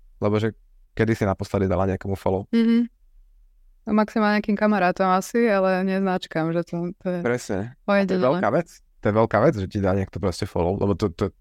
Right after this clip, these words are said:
Speaker 1: tam je taký, taký, taký časový úsek medzi tým, že ťa objaví a že ti dá follow, to môže byť, že mesiace. Hej?
Speaker 2: Mhm.
Speaker 1: Čiže to...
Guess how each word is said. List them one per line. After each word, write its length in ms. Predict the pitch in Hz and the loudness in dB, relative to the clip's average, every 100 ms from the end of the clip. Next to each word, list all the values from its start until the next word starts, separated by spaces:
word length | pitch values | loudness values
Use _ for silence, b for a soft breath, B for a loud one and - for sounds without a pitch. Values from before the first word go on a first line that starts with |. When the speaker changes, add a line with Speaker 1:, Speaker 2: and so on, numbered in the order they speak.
| _ | _
Speaker 1:
tam 160 | 107 107 | 0 0
je 80 | |
taký, 320 | - 123 - - | 0 -2 -4 -6
taký, 280 | 131 - 165 - _ _ _ _ _ _ | -2 0 -2 -4 _ _ _ _ _ _
taký 240 | 123 - | -4 -2
časový 400 | 151 135 - 175 | 0 0 2 2
úsek 240 | 117 107 151 | 2 0 0
medzi 240 | 120 110 | 0 0
tým, 160 | 110 117 | 0 0
že 160 | 117 | 0
ťa 160 | 131 117 | 0 -2
objaví 480 | 107 110 107 107 123 | 0 0 0 0 -2
a 80 | 110 | -2
že 80 | |
ti 80 | 104 | -2
dá 160 | 117 117 | -2 -2
follow, 400 | - 113 107 139 | 0 -2 -2 -4
to 160 | 131 | -2
môže 160 | 113 117 | 0 0
byť, 160 | 117 117 | -2 -2
že 140 | 113 | -2
mesiace. 460 | 117 - 117 - - - _ - | -2 -2 -4 -4 -14 -16 _ -6
Hej? 120 | 214 214 | 0 2
Speaker 2:
Mhm. 160 | 220 240 _ _ - - - _ _ _ - _ - _ - | 2 0 _ _ -20 -20 -20 _ _ _ -20 _ -20 _ -6
Speaker 1:
Čiže 480 | 127 123 123 120 - _ _ _ _ _ _ _ _ _ _ _ _ _ - | -2 2 2 2 -2 _ _ _ _ _ _ _ _ _ _ _ _ _ 0
to... 320 | 139 151 156 | 2 4 2